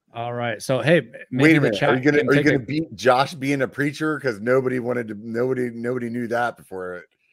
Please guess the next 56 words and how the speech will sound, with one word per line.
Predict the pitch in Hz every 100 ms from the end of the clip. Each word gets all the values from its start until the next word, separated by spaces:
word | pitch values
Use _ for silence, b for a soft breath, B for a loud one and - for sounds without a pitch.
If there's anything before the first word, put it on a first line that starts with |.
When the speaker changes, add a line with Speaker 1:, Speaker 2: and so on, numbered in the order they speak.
| _ _ _ _ _
Speaker 1:
Oh, | 131 135
no, | 127 127 117
I'm | 113
not | 135 147
a | 147
preacher. | - 143 - 143 135 113
I, | 127
I'm | 120 131
a | 117
Christian | - - 151
Speaker 2:
<laughs> |
Speaker 1:
guy, | 123 120 117
but | 113
I'm, | 104 113 113
I'm | 117
not | 127 123
a |
preacher. | 107 127 110 113 107
So, | 151
uh, | - 107 101 -
I | 113
mean, | 117
that's | 127 -
cool | - 165
with | 135
him. | 147 131
I | 139
actually, | 202 - 165 117
uh, | - 127 120
he | 104 147
kinda | 170 151
mentioned | 110 127 - 135
it, | 135
and | 113
I | 127
was | 113
like, | 104
"Oh, | 151 147
wow." | 131 185 135
So | 95 - 113 101 b b b _
that | 120
was | 95
Speaker 2:
Yeah. |
Speaker 1:
pretty | 92 98 -
cool. | 101 95 b b b _
Uh, | 117 113
so, | - 117
hey, | 117 135
the | 113 110
chat | 131 135
can | - 123 104
take | 127
a | 113
guess | 98 113 -
real | 117 104
quick. | - 104 98